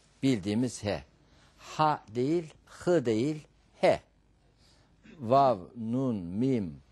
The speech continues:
H. Oradaki H, e, varsa o harf E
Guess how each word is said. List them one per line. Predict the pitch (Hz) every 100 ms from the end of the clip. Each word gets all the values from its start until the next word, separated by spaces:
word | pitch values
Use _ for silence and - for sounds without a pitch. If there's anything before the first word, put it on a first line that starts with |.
| _ _ _ _
H. | - 143 104 69 - _ _ _ _ _ _ -
Oradaki | 170 170 123 - 107
H, | 95 127 87 - _ _ _ _ _ _ _ _
e, | 98 101 101 95 90 85 80 - _ _ _ _ _ 110
varsa | 120 175 131 - 110 143 156 _ _ _ _ _ _ _ _ _ _ _ _ _ _ _ _ _ _ _
o | 170 196
harf | 165 151 147 - _ _ -
E | 143 127 78